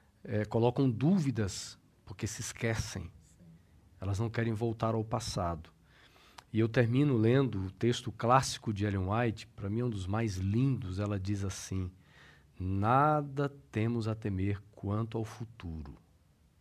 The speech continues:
Nada temos a temer quanto ao futuro. Deus falou isso para Israel. "Vocês não precisam temer o futuro." O problema de Israel era a desobediência. Esqueciam. "Nada temos a temer quanto ao futuro, a menos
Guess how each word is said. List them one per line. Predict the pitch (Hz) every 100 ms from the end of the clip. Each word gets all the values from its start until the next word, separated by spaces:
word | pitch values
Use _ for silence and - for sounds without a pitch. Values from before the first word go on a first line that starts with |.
| _ _ -
Nada | 135 131
temos | 127 113
a | 101
temer | 101 95 95
quanto | - 95
ao | 90
futuro. | - 92 - 80
Deus | 175
falou | - 131
isso | 113 -
para | 92
Israel. | 85 73 65 _ _ _ _ _ _ _ _ _
"Vocês | - 101
não | 110
precisam | 110 135 147
temer | 131 113
o | 110
futuro." | 113 95 - 85
O |
problema | 76 123 156
de | 180
Israel | 170 151 190
era | 190
a |
desobediência. | 156 151 143 123 104 98 101 - - _ _ _ _ _
Esqueciam. | - - 113 - - 123 117 104 101 - - _ _ - - - - _
"Nada | 110 120 139 156 151 143
temos | - 127 131 135 110
a | 113
temer | 110 101 110
quanto | 110 113 113
ao | 110
futuro, | 107 - - 98 98
a | 110 110
menos | 107 113 113 123 208 - -